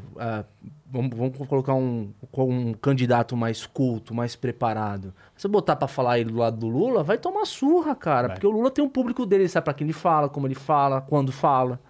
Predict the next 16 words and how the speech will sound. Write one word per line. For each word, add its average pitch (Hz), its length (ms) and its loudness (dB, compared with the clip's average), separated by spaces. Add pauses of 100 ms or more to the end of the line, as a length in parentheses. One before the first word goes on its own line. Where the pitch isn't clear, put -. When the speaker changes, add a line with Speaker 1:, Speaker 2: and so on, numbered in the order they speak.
(400)
Speaker 2:
É. 95 120 -12
Speaker 1:
Entendeu? 120 420 2 (420)
Não 143 140 2
tá, 190 340 4
é, 135 320 6 (160)
tem, 175 320 0
tem - 320 0
ali 160 180 4
um, 131 520 2
uma 120 120 0
vivência 131 600 2
e - 20 2
tal, 123 320 2
né, 127 140 0
cara? 104 280 -6 (480)
Agora, 127 800 2